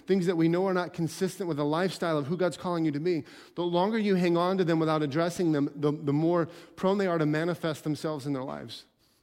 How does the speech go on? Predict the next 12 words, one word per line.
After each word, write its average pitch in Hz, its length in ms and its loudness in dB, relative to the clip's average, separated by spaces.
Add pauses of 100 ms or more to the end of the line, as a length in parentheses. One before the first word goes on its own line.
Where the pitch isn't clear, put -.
(640)
Another 175 240 4
way 175 140 4
to 160 80 2
think 160 240 -2
of 160 140 0
it 160 80 0
is, 147 160 0
as 147 240 -2
Numbers 165 380 0
says 156 200 0
in 143 120 0
thirty-two, 151 520 0